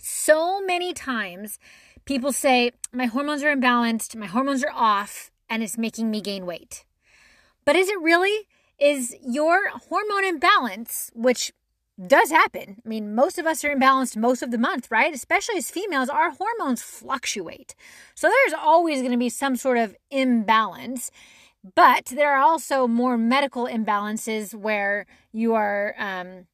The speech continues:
completely experiencing things that are, are not normal, not normal hormone fluctuations, right?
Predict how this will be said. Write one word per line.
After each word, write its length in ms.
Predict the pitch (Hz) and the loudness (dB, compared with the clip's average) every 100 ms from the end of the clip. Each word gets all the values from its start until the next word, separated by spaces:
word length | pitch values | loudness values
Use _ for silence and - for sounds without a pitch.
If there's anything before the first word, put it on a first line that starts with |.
| _ _ _ _ _ | _ _ _ _ _
completely 480 | 247 240 359 403 359 | -2 0 0 0 -2
experiencing 640 | 240 285 262 254 233 254 | -2 -2 2 2 0 -2
things 340 | 226 233 220 202 | -2 -2 -2 -2
that 100 | 220 | -2
are, 220 | 208 214 - | -2 -4 -2
are 80 | |
not 460 | 233 262 262 254 - | 0 2 2 -2 -6
normal, 320 | 208 185 175 | -10 -10 -10
not 340 | 233 294 320 277 | -4 -2 -2 -2
normal 340 | 233 226 196 | -2 -2 -6
hormone 260 | 202 190 180 | -8 -10 -10
fluctuations, 640 | 190 - 190 - - 165 | -10 -10 -12 -14 -16 -10
right? 180 | 185 185 | -6 -6